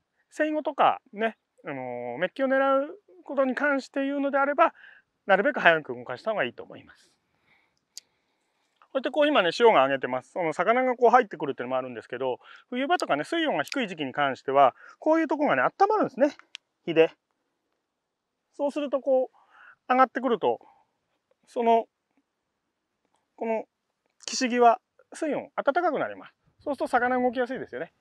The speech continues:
本当に暑いな、ん、逆は、真夏は逆ですよ。あっちっちなんで、<laughs> あの、水温高すぎちゃうんで、魚は好まない傾向ありますが、ちょっとす-、涼しい時期、晩秋なんかは、こういう際っていうのはね、上げ潮の時はそういう効果もあります。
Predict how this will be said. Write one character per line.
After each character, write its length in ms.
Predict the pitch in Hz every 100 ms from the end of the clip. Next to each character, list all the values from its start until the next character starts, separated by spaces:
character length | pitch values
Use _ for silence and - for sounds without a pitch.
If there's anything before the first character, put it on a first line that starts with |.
| _ _ _ _
本 140 | 294
当 60 | 320
に 80 | 294
暑 300 | 233 - 403
い 40 |
な、 160 | 262 220
ん、 60 | 208 - 269 -
逆 180 | 262 285
は、 100 | 370
真 140 | 285 294
夏 160 | 349
は 80 | 349
逆 180 | 285 277
で 100 | 269
す 60 |
よ。 140 | 147 -
あ 80 | -
っ 20 | -
ち 60 |
っ 40 | 202
ち 120 | 254
な 100 | 165
ん 80 | 131
で、 340 | - 190 127 - -
<laughs> 160 | - -
あ 80 | 147
の、 100 | 147
水 140 | 269 202
温 60 |
高 180 | 160 175
す 80 | 202
ぎ 100 | 160
ち 80 | 127
ゃ 60 |
う 80 | 113
ん 80 | 120
で、 200 | 139 - _ _
魚 300 | - 151 151
は 60 | 156
好 120 | 156 156
ま 120 | 160
な 80 | 131
い 20 |
傾 160 | 131 120
向 140 | 123
あ 40 |
り 60 | 123
ま 120 | 127
す 60 | -
が、 220 | 131 123 - - -
ち 60 | 349
ょ 20 |
っ 40 |
と 120 | 269
す-、 140 | 220 302 247
涼 100 | 240
し 60 | 277 254
い 20 |
時 120 | 185
期、 200 | - 180 202
晩 180 | 226
秋 220 | 254 294 285
な 120 | 277
ん 80 | 254
か 100 | 196
は、 200 | 214 - - _
こ 100 | 175
う 60 | 170
い 100 | 165
う 140 | 165 - _ _ _ -
際 220 | 180 180
っ 40 |
て 160 | - 139
い 40 |
う 40 | 117
の 80 | 98
は 80 |
ね、 80 | 101
上 120 | 107
げ 80 | 123
潮 160 | - 143
の 100 | 131
時 160 | 123 92
は 60 |
そ 140 | - 117
う 40 |
い 60 | 110
う 40 |
効 160 | 143 120
果 100 | 90
も 120 | 80
あ 40 |
り 80 | 90
ま 140 | -
す。 260 | - _